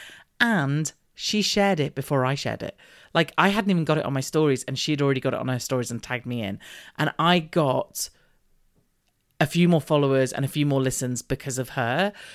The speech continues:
Um, so think about that. I am always very, very, um, considerate if I'm a guest on someone else's. I always make sure we share it.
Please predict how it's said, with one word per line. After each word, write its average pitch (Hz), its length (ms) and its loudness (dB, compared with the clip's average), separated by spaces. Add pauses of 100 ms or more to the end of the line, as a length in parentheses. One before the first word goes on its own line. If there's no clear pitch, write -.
(300)
Um, 151 340 4 (220)
so 180 160 4
think 214 380 2
about 151 320 -2
that. 127 380 -4
I 185 160 4
am 196 140 6
always 151 580 2
very, 165 460 2
very, 143 640 0
um, 131 180 -4
considerate 185 600 -2
if - 100 -8
I'm 139 160 -2
a 127 40 -8
guest 131 220 -8
on 131 80 -8
someone 139 260 -4
else's. 151 440 0 (320)
I 143 220 -2
always 160 400 4
make 131 160 -2
sure 135 120 -2
we 123 100 -2
share 127 320 -4
it. - 140 -10